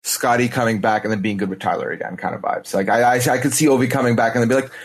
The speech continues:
"Oh, you know what? Like, we're fine. Like, we really are fine." I love Ovi. I've made this clear last week. I love him.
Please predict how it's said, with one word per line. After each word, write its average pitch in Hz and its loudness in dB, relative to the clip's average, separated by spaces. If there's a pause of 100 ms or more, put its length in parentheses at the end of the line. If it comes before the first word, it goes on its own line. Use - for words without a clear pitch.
(220)
"Oh, 190 0
you 170 4
know 160 2
what? 160 2
Like, 120 0
we're 131 -6
fine. 104 0 (120)
Like, 98 -4
we 107 2
really 113 4
are 107 4
fine." 107 0 (280)
I 175 4
love 175 4
Ovi. 120 0 (500)
I've 123 2
made 147 2
this 147 0
clear 143 2
last 117 2
week. - -16 (100)
I 117 2
love 135 2
him. 85 -4